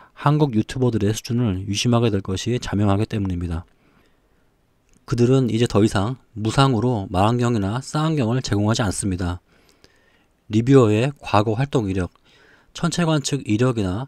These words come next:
촬영한 천체 사진 등의 자료를 요청하고 있고 여기에 추가로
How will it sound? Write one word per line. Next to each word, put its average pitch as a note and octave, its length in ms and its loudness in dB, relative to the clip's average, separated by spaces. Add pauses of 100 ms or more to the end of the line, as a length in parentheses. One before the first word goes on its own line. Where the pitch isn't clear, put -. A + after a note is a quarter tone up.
(120)
촬영한 C#3+ 540 -2 (460)
천체 E3+ 280 -2
사진 D#3 300 0
등의 A#2+ 320 0
자료를 A2 440 0
요청하고 G2+ 440 0
있고 G2 380 -4 (480)
여기에 A2 560 4
추가로 C3 540 -2